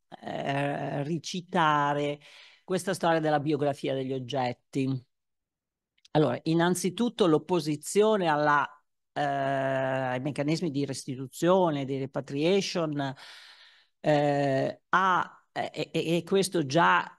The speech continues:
ne identifica, è un, una spia del, della cattiva coscienza <laughs> europea, ha cambiato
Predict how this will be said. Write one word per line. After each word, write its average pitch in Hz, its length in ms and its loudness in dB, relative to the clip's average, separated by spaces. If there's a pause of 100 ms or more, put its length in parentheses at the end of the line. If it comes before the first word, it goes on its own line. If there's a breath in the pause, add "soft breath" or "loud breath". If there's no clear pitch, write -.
(140)
ne 160 220 0
identifica, 156 1160 0
è 156 80 0
un, 151 360 0
una 165 280 0
spia 160 880 0
del, 135 680 0
della 139 240 -2
cattiva 160 520 0
coscienza 139 800 -2
<laughs> - 0 -
europea, 139 760 0 (400 loud breath)
ha 185 200 0
cambiato 180 1200 2